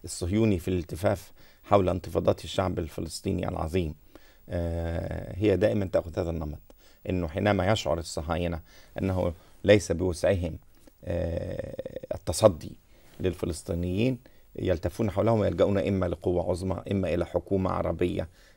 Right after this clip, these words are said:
إما إلى كذا، إلى كذا، وتأتي هذه الحكومات أو يأتي القوة العظمى مثل إنجلترا تقول أنها ستقوم بمنع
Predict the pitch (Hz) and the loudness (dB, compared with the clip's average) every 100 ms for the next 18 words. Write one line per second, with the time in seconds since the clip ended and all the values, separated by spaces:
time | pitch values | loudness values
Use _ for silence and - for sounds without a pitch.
0 | - 98 87 95 85 - 98 90 - 85 | -2 0 0 -2 -4 0 2 2 -2 -2
1 | 85 110 120 - - - - 101 107 95 | 2 2 2 -4 -16 -14 -4 2 4 4
2 | 95 104 92 90 90 - - - - - | 2 0 0 -2 -4 -10 -20 -16 -12 -8
3 | 82 90 90 104 104 - 98 101 92 - | -6 -2 2 2 2 4 6 6 4 -6
4 | - - 98 95 - 92 85 - 85 85 | -18 0 4 4 2 -2 -2 -2 -4 -6
5 | - 98 92 87 82 95 90 85 82 87 | 0 2 4 2 2 0 0 -2 -4 -4
6 | 85 85 85 113 104 - - 98 101 92 | -4 -4 -2 0 2 0 2 0 0 -2
7 | 92 90 90 - - - - - 98 92 | -2 -4 -6 -12 -16 -4 -4 0 2 2
8 | 90 92 87 | 2 0 -2